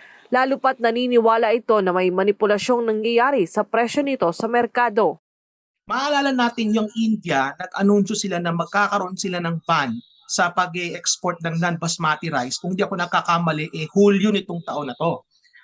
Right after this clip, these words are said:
Speaker 2: Marami dun sa mga imported stock ng ating, na bigas, ano, na hawak nung mga, ah, ano, nung mga, ah, middlemen dyan sa ating bansa, eh, nabili po yan bago pa nag-anunsyo ang India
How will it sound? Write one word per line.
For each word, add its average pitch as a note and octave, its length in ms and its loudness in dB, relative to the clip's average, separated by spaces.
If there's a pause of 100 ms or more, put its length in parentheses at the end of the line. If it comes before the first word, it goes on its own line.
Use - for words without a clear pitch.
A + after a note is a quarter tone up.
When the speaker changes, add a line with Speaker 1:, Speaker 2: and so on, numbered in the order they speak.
(140)
Speaker 2:
Marami C4+ 320 2
dun C4 240 -2
sa C4+ 80 -2
mga A#3+ 320 0
imported A3 560 0
stock - 400 -4
ng F#3 160 -6 (240)
ating, F3 240 -8
na E3+ 160 -6
bigas, F#3 320 -2
ano, F3 160 -4
na E3 80 -6
hawak F#3+ 560 0
nung F3 240 -4
mga, E3+ 400 -2 (320)
ah, E3 320 2
ano, E3+ 400 -4
nung E3+ 240 0
mga, D#3 560 0
ah, D3 80 -2
middlemen G#3 560 2 (160)
dyan D#3 160 -10
sa E3+ 240 -4
ating F3+ 160 -6
bansa, D#3+ 400 -4
eh, A#3 160 4
nabili A#3+ 400 4
po G#3+ 240 -2
yan D#3 240 -2
bago G3+ 400 -2
pa G3+ 80 -6
nag-anunsyo F#3 800 -4
ang - 80 -18
India D#3+ 480 -2